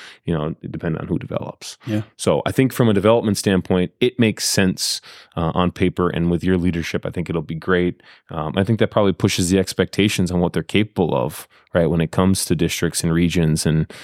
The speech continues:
Speaker 1: and, you know, potentially playing a state tournament and win a state championship.
Speaker 2: For sure.
Speaker 1: Yeah.
Speaker 2: Yeah.
Speaker 1: Let's talk about your players. Who are the
Speaker 2: Yeah.
Speaker 1: returners?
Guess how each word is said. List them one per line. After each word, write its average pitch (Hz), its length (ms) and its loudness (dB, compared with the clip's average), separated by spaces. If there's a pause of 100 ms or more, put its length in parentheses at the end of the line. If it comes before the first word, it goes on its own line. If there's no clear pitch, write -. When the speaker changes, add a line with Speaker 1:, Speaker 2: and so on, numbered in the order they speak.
(160)
Speaker 1:
and, 78 320 2
you - 80 0
know, - 140 0
potentially 80 400 0
playing 78 260 2
a 78 60 0
state - 200 0
tournament 80 440 0
and 78 100 -2
win 78 140 0
a 78 40 -2
state - 200 -6
championship. - 580 -8 (320)
Speaker 2:
For 107 140 -2
sure. 110 320 0 (200)
Speaker 1:
Yeah. 82 220 -2
Speaker 2:
Yeah. 110 140 -4 (1120)
Speaker 1:
Let's 139 160 2
talk 147 180 0
about 156 100 2
your 95 120 0
players. 90 500 -6 (380)
Who 143 100 4
are 156 60 6
the 147 60 4
Speaker 2:
Yeah. 143 40 4
Speaker 1:
returners? 127 600 -2